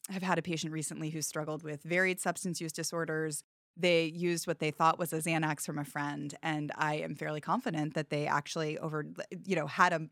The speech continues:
they, they were out for twenty-four hours. And I, I don't think that was Xanax.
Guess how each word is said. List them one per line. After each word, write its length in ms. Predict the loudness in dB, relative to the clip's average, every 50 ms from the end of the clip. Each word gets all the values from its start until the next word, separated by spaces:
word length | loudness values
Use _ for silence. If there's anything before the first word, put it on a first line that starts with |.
| _
they, 120 | -2 -2 -2
they 180 | 0 -2 -2
were 160 | 0 0 -2 2 _
out 260 | 4 4 4 2 -2 _ -4
for 120 | -4 -4
twenty-four 580 | -4 -4 -6 -4 -2 0 0 0 0 2 2 4
hours. 540 | 4 4 4 2 -2 -2 -6 -8 -8 -10 -12 _ _ _ _ _ _ _
And 420 | 2 2 4 4 2 0 -2 -4 -8 -4 _
I, 140 | -2 -2 -2 -4 _ _ _ _ _ _ _ _ _ _ _ -8
I 40 | -6
don't 120 | -6 -4
think 140 | -6 -4 -2
that 140 | -2 -2 -2
was 120 | -2 -4
Xanax. 600 | -4 -4 -2 -2 0 0 0 0 0 -2 -4 -4